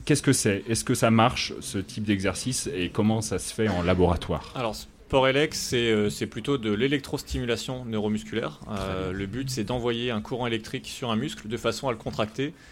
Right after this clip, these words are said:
Speaker 2: sans recours à la volonté du sujet.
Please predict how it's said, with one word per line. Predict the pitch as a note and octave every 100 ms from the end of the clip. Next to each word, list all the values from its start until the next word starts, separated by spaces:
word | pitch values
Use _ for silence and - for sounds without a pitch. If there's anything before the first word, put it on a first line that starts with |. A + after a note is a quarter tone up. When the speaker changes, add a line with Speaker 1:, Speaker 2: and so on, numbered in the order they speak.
| - -
Speaker 2:
sans | - - - - D3 D3+ - -
recours | A2+ G2 A#2 A#2 C#3+ D3+
à | A2+
la | G#2+
volonté | C3 B2+ G#2+ C3
du | C#3 A#2
sujet. | - G2+